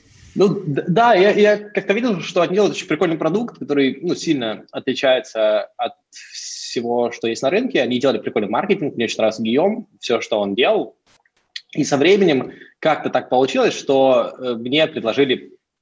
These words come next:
пополнить команду Лемлиста. И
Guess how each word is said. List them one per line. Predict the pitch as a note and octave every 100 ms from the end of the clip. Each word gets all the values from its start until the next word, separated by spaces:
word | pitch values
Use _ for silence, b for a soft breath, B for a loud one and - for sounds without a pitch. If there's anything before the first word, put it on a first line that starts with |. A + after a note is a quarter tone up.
| -
пополнить | A2+ - D3 B2
команду | - A2+ A2+ A2+ A2 A2 G#2 A2+
Лемлиста. | G2+ G2+ G#2 F#2 - _ _ _ B B B B B B _ -
И | C3+ E3+ E3+ D#3 D3 C#3 C3+ C3+ -